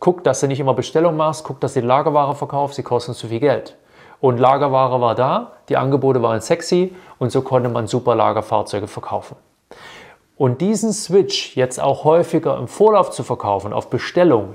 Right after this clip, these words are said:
den bekommen viele Verkäufer nicht so einfach hin. Und dann machen sie sich Gedanken und sagen sich, "Ah, der Kunde akzeptiert die langen Lieferzeiten nicht, das will der nicht" und so weiter. Es gibt aber einen Unterschied,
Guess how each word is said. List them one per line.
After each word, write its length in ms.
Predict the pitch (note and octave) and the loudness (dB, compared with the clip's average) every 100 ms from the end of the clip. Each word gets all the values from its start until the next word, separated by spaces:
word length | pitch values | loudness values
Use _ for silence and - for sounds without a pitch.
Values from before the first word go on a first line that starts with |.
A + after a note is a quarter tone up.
| - | -2
den 160 | D3 | 0
bekommen 320 | C#3+ C#3 D3 C3+ | -2 -4 -4 -4
viele 260 | - D#3 | -2 -2
Verkäufer 500 | B2+ C3+ C#3+ C3 - | -2 -6 -4 -6 -4
nicht 180 | A#2+ B2+ | -6 -6
so 100 | C#3 | -4
einfach 360 | B2 A#2 - - | -4 -6 -12 -4
hin. 200 | F3 - - _ _ - - - - - | -4 -4 -12 _ _ -20 -20 -18 -20 -4
Und 100 | B2+ | 0
dann 100 | C3+ | 2
machen 220 | E3 F3+ | 2 0
sie 60 | F3 | -2
sich 140 | - | -2
Gedanken 440 | C#3 E3+ G#3 G#3 | 0 2 0 -2
und 60 | D3 | -2
sagen 200 | C#3+ C#3 | -2 -2
sich, 80 | B2 | -2
"Ah, 320 | D3 E3 E3 | 0 2 0
der 100 | D3 | -2
Kunde 260 | - D3+ D3+ | -2 -2 -2
akzeptiert 520 | C#3+ E3+ - G3 F#3 | -4 -6 0 2 2
die 60 | |
langen 200 | E3 D#3 D#3+ | 0 0 -2
Lieferzeiten 800 | D#3+ D#3+ D#3+ D3 C#3+ C#3+ C#3 | -2 -2 -2 -4 -6 -6 -8
nicht, 240 | C#3 C#3 E3 | -6 -6 -4
das 220 | D#3+ - | -4 2
will 180 | E3+ E3+ | 4 4
der 140 | D#3+ | 2
nicht" 320 | D3 D3 - | -2 -6 -6
und 200 | - F3+ | -2 -2
so 160 | E3+ C#3 | -2 -4
weiter. 340 | B2 G#2+ - - _ _ _ - - - - _ _ _ | -4 -6 -12 -20 _ _ _ -20 -20 -20 -20 _ _ _
Es 160 | - - | -4 0
gibt 220 | G#3 G3+ | -2 2
aber 140 | D#3 D#3 | 2 4
einen 100 | E3+ | 2
Unterschied, 640 | G#3+ G3 - A#2+ G#2 | 2 0 0 -4 -6